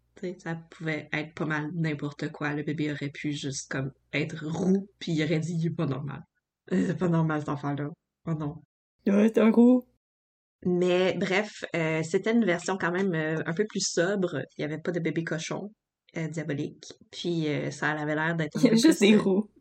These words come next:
Speaker 1: <laughs> juste, juste un bébé pas normal, mais pas normal, c'est très,
Speaker 2: <laughs>
Speaker 1: c'est ouvert à l'interprétation. Euh, finalement, en mille neuf cent quatre-vingt-dix,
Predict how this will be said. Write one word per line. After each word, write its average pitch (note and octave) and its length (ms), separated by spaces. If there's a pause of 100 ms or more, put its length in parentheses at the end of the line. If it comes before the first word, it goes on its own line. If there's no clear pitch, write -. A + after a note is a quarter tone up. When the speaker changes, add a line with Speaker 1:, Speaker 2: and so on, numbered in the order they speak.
(180)
Speaker 1:
<laughs> - 300
juste, A#3+ 500
juste F#4+ 200
un C4+ 80
bébé F#3+ 260
pas G#3 100
normal, F#3 460
mais D#3+ 280
pas A#3+ 100
normal, B3 320
c'est F3 120
très, G#3 220
Speaker 2:
<laughs> - 460
Speaker 1:
c'est - 160
ouvert B3+ 220
à G#3+ 60
l'interprétation. D3+ 600 (760)
Euh, D#3+ 280
finalement, G3+ 760 (340)
en F#3+ 180
mille C4 200
neuf A3+ 140
cent A#3+ 140
quatre-vingt-dix, E3+ 1040